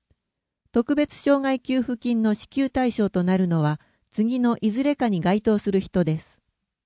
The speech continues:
平成三年三月以前に国民年金の任意加入の対象となっていた学生。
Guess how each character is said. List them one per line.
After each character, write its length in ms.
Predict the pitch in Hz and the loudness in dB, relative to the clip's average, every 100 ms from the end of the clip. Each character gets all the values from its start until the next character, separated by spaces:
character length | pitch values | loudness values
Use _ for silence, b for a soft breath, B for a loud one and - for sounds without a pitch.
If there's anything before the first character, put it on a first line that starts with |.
| _ _ _ _ _ _ _ | _ _ _ _ _ _ _
平 200 | 247 294 | -2 -2
成 240 | - 277 269 | 2 0 0
三 280 | 269 262 | -2 0
年 220 | 220 180 160 | 2 0 0
三 240 | 202 254 | -2 0
月 260 | 254 233 247 | -2 -2 -4
以 100 | 226 | 2
前 160 | 202 175 | 2 2
に 240 | 156 156 _ _ - | -2 -6 _ _ 2
国 280 | 220 285 | 2 2
民 160 | 294 277 | -2 -2
年 220 | 285 277 | -2 -2
金 240 | - 220 190 | -2 0 2
の 160 | 180 | 0
任 360 | 180 208 262 277 | 2 0 0 -2
意 60 | |
加 160 | 262 262 | -2 -2
入 200 | 240 208 | 2 2
の 120 | 170 | 0
対 240 | - 214 240 | 0 0 2
象 180 | 247 | 0
と 100 | 247 | 0
な 140 | 233 233 | 0 0
っ 40 | |
て 120 | - | 0
い 80 | 180 | -2
た 140 | 180 143 | 0 -2
学 220 | 156 - | -4 -6
生。 300 | - 160 | -4 -2